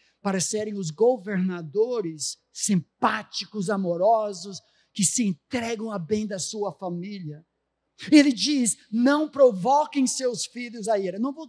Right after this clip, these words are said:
gastar muito tempo sobre isso aqui. Nós temos um programa no canal de YouTube, dezenove maneiras pelas quais os pais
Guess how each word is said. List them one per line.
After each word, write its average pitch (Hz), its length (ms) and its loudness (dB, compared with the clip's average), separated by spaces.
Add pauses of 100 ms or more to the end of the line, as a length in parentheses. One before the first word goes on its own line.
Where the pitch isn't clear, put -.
gastar 240 340 -4
muito 240 500 0
tempo 208 480 -8
sobre 208 400 -4
isso 202 180 -6
aqui. 226 220 -4
Nós 226 160 -8
temos 240 320 -4
um 214 80 -8
programa 208 520 -2
no 202 140 -6
canal 196 340 -8
de 185 120 -10
YouTube, 202 440 -10 (360)
dezenove 269 880 2
maneiras 226 800 -4
pelas 240 340 -6
quais 226 480 -6
os 208 180 -8
pais 226 440 -4